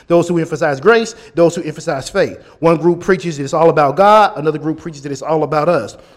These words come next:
Those who preach man's responsibility will normally say things, normally say,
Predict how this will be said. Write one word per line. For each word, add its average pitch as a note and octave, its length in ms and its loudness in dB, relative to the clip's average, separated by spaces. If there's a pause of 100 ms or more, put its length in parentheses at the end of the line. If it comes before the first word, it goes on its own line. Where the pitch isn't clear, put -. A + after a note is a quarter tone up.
Those B3+ 340 8
who C4+ 140 0
preach G3+ 360 -2
man's G3+ 440 -2
responsibility F3 960 -4
will C3+ 160 -4
normally A#3+ 380 4
say G3 200 -6
things, C#3+ 560 -10 (180)
normally A#3+ 300 6
say, G3+ 420 -2